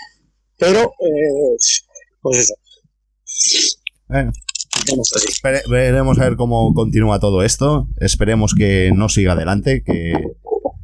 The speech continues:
Speaker 2: que entre la cordura, ¿no? Y la, y que la democracia, ¿no? Para que la gente pueda decidir si lo hace o no lo hace, si va a un sitio o no va.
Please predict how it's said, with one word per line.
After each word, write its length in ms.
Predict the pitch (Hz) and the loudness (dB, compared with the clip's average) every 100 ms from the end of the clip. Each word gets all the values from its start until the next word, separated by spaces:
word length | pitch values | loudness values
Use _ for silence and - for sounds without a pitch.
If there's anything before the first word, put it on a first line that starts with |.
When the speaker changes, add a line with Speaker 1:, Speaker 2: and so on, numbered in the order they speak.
| - - _ | -20 -20 _
Speaker 2:
que 120 | - 90 | 0 2
entre 180 | 98 | 2
la 120 | 101 95 | 0 0
cordura, 480 | 95 82 101 98 87 | 0 2 2 2 2
¿no? 180 | 101 | 2
Y 80 | 120 | 4
la, 360 | 85 82 80 80 62 - - | 4 2 2 0 -2 -6 -10
y 80 | |
que 120 | 85 82 | -4 0
la 100 | 78 | 2
democracia, 460 | 76 - 123 143 | 2 2 0 0
¿no? 120 | 101 143 | -2 -2
Para 160 | 95 | -2
que 80 | 85 | 0
la 140 | 85 82 | 0 0
gente 280 | 95 87 85 - | -2 -2 -2 -2
pueda 340 | 92 90 87 | 0 2 2
decidir 480 | 87 90 90 98 165 | 2 0 2 4 4
si 240 | - 87 85 | 2 4 4
lo 220 | 87 87 | 4 2
hace 280 | 90 - 90 | 2 2 2
o 20 | |
no 300 | 87 82 82 | 4 4 4
lo 160 | 85 82 | 4 4
hace, 220 | 113 131 | 2 2
si 120 | - 95 | 2 2
va 80 | |
a 40 | 87 | 2
un 80 | 90 | 2
sitio 300 | 92 85 85 | 2 2 4
o 20 | |
no 120 | 82 | 4
va. 220 | 85 123 | 4 0